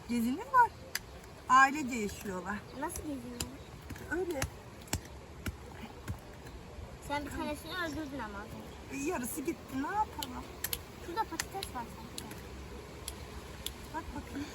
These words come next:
Speaker 1: Devam. Dur,
Speaker 2: Patates.
Speaker 1: sen çek. Ben bakayım.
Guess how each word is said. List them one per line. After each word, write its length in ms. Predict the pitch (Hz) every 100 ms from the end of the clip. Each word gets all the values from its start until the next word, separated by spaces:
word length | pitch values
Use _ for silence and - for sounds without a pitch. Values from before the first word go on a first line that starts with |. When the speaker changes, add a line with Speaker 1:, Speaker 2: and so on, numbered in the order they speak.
| - - - - - - - - - - -
Speaker 1:
Devam. 220 | 294 330 349
Dur, 600 | - - - - - -
Speaker 2:
Patates. 300 | 370 320 381
Speaker 1:
sen 220 | 349 392
çek. 140 | 381 320 - - - - - - - - - - -
Ben 140 | 180 269
bakayım. 340 | 262 - 262